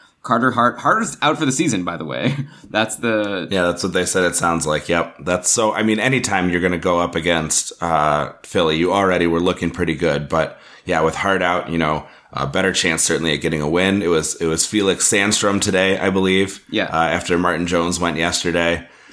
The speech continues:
Speaker 2: um, you know, and just got torn up, obviously. Uh, was it nine goals in the end, uh,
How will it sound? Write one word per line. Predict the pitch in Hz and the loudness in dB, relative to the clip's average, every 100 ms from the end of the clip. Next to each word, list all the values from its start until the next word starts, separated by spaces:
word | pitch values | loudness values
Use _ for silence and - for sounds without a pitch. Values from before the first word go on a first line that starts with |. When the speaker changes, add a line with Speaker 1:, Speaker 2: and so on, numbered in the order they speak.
| - - | -20 -4
Speaker 2:
um, | 80 78 78 71 | -2 0 -2 -6
you | - 82 | -2 0
know, | 76 | 0
and | 82 78 | -2 0
just | 82 - | 0 0
got | 85 76 - - _ - | 0 -2 -4 -14 _ -6
torn | 110 92 80 | -2 0 2
up, | 80 - | 0 0
obviously. | 78 76 78 76 78 78 73 - _ _ - | -2 -2 -4 -2 -2 -2 -4 -12 _ _ -4
Uh, | 73 71 104 | -2 -2 0
was | 104 | 0
it | 73 | 0
nine | 82 95 117 | 0 0 0
goals | 107 117 120 | 2 0 0
in | 117 | 0
the | 110 104 | 0 2
end, | 107 127 - - _ | 0 0 -4 -12 _
uh, | 95 95 90 90 | -2 2 2 0